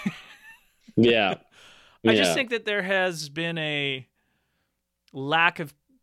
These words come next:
Speaker 1: solid calibration about, like, finding more positive things for the emotionality and the moral pathos of that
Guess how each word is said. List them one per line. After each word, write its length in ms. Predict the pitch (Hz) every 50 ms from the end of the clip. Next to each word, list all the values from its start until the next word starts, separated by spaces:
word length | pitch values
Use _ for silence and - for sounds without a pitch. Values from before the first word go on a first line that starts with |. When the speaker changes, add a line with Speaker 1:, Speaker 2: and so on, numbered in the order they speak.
| _ _ _
Speaker 1:
solid 540 | - - - - 165 143 147 151 147 143 147
calibration 880 | - - 143 131 131 127 110 120 120 131 151 165 160 - 131 123 120 117
about, 500 | 117 113 117 113 117 120 - - - 123
like, 480 | 117 113 113 113 110 - - - _ _ _ _ _ _ _ _ _ _ _ _ _ _ _ _ _ _ _ _ _ _ _ _ _ _
finding 540 | - - - 139 143 143 143 143 139 139
more 240 | 139 139 139 143 135
positive 840 | - - - - 123 131 147 143 131 120 110 113 113 113 110 110 - _
things 480 | _ - 135 123 127 131 131 131 120 -
for 300 | - - 127 120 117 113
the 200 | 117 120 120 - 123
emotionality 1000 | 127 127 123 123 123 - - 123 113 110 110 117 123 127 120 110 107 107 117 120
and 120 | 117 117
the 60 | 113 113
moral 460 | 120 123 127 131 127 123 117 113 110
pathos 840 | - - - 131 139 139 139 - 104 98 104 117 139 - - -
of 240 | 123 123 123 117 120
that 260 | 131 127 127 127 -